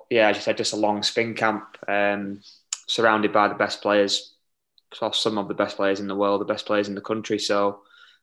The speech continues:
there wasn't too many better places that I could have been to prepare me for, for the season. Um, obviously disappointing not to play at the end in the white ball, um, but any England side's tough to break into, especially that, that white ball side. So,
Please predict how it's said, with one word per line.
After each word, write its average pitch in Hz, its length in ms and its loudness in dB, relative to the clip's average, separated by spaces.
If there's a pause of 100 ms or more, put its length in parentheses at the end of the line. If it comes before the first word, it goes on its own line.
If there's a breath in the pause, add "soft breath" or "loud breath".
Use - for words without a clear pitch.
(100)
there 120 80 -4
wasn't 113 300 2
too 110 200 2
many 104 160 0
better 101 300 0
places 101 460 0
that 107 120 0
I - 40 -6
could 104 180 -6
have 98 100 -4
been 101 380 -2
to - 100 -10
prepare 101 380 -2
me 98 160 -6
for, 98 360 -4
for - 60 -10
the 98 80 -10
season. 101 500 -2 (240)
Um, 95 460 -10 (160)
obviously 113 320 2
disappointing 110 640 0
not 104 180 -4
to - 100 -16
play 98 460 -2
at 101 140 -6
the 98 120 -4
end 104 180 -4
in 101 100 -6
the 98 80 -4
white 101 280 0
ball, 107 340 -4 (520)
um, 92 300 -6 (100)
but 95 260 0 (380)
any 104 260 0
England 101 260 -4
side's 101 320 -2
tough - 220 -8
to 101 80 -4
break 98 300 0
into, 98 280 -4
especially 104 440 -4
that, 101 220 -2
that 104 180 -2
white 101 240 0
ball 98 160 0
side. 98 420 -4
So, 98 420 -2